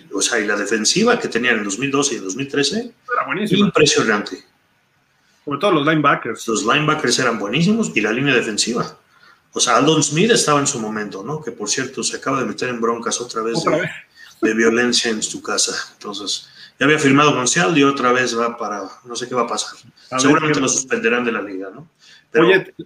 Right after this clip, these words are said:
Speaker 2: yo sé que te voy a hacer enojar un poquito porque, pues, si, si no hago enojar a la gente en pausa, pues es que estamos haciendo algo mal. ¿No? No, no estamos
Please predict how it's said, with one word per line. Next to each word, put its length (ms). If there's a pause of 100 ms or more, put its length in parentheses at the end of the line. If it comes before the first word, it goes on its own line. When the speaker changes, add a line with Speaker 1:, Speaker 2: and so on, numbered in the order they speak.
(140)
Speaker 2:
yo 120
sé 140
que 120
te 120
voy 160
a 40
hacer 180
enojar 360
un 120
poquito 600
porque, 680
pues, 460 (280)
si, 240
si 140
no 80
hago 140
enojar 300
a 60
la 100
gente 380
en 180
pausa, 420
pues 200
es 120
que 320
estamos 320
haciendo 220
algo 220
mal. 200 (420)
¿No? 640
No, 140
no 100
estamos 420